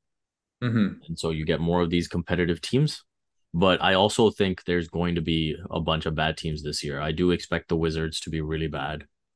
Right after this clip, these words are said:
Speaker 1: Okay.
Speaker 2: Um, uh, the Magic, the Pacers, uh, the Hornets.
Speaker 1: Yeah.
Speaker 2: Uh, and then you look over at the West as well. You know,
Speaker 1: O K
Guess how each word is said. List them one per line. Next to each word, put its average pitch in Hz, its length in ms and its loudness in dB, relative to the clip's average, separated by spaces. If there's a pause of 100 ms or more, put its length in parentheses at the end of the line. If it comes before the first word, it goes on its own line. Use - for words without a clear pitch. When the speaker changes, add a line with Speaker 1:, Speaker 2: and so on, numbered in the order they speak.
(200)
Speaker 1:
Okay. 78 100 0
Speaker 2:
Um, 76 280 -4 (420)
uh, 76 360 -6 (920)
the 82 80 0
Magic, 87 540 2 (280)
the 80 180 -4
Pacers, 92 760 0 (520)
uh, 76 320 2
the - 100 -6 (120)
Hornets. 95 580 2 (580)
Speaker 1:
Yeah. - 200 -8 (160)
Speaker 2:
Uh, 78 260 -6 (1200)
and 90 120 0
then 87 140 2
you 87 340 0
look 92 140 2
over 87 460 0
at 85 120 -4
the 82 80 -2
West 82 340 0
as 82 140 -4
well. 85 420 2 (920)
You 85 100 -2
know, 76 120 2
Speaker 1:
O 76 100 -4
K - 40 -14